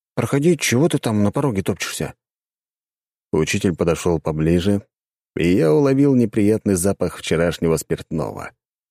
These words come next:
Крепко они вчера все-таки посидели, если меня только от одного запаха затошнило. «Мне кажется, эта школа так плохо на них влияет», —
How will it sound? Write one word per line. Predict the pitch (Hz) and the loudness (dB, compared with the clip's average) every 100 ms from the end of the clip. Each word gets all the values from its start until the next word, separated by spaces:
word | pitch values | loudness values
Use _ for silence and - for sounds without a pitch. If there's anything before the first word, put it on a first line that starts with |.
| _ _ _ _ _ - | _ _ _ _ _ -6
Крепко | 76 92 104 104 113 | 0 2 2 2 0
они | 110 113 | 2 2
вчера | - 110 107 | 2 0 0
все-таки | - 107 - 104 | 0 -2 -2 -2
посидели, | 107 - 101 107 104 | 0 0 0 2 4
если | 104 104 101 | 4 4 2
меня | 98 98 98 | 2 2 2
только | 98 98 92 | 2 0 0
от | 95 - | -2 -2
одного | 107 92 98 98 | -6 0 0 0
запаха | 85 92 92 98 | 0 -2 -2 -4
затошнило. | 90 90 95 - 92 90 87 _ _ _ _ _ _ _ _ _ _ _ _ _ _ _ _ | -2 -2 -2 0 0 0 -2 _ _ _ _ _ _ _ _ _ _ _ _ _ _ _ _
«Мне | - 71 67 | -4 -2 -2
кажется, | 80 80 78 - 78 | -2 0 -2 -2 -2
эта | 76 80 | 0 -2
школа | - 90 87 85 | -2 0 2 0
так | - 82 - | -2 -6 -4
плохо | 82 69 78 | -4 -4 -4
на | 73 | -4
них | 69 - | -4 -2
влияет», — | 85 78 60 57 53 - | 0 0 -4 -10 -12 -18